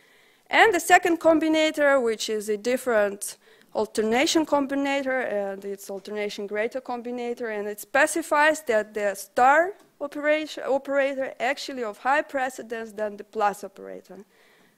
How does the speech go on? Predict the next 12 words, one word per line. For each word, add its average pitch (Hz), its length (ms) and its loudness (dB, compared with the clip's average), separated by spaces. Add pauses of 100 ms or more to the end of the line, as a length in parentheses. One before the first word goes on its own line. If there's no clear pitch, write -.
which - 240 -8
means 262 320 -4
that 196 420 -4 (640)
the 202 340 4 (140)
plus 233 340 6
operator 240 440 -2
can 262 320 0
be 254 100 -4
nested 214 560 -4
under 196 380 -4
the 190 180 -6
star. 185 500 -4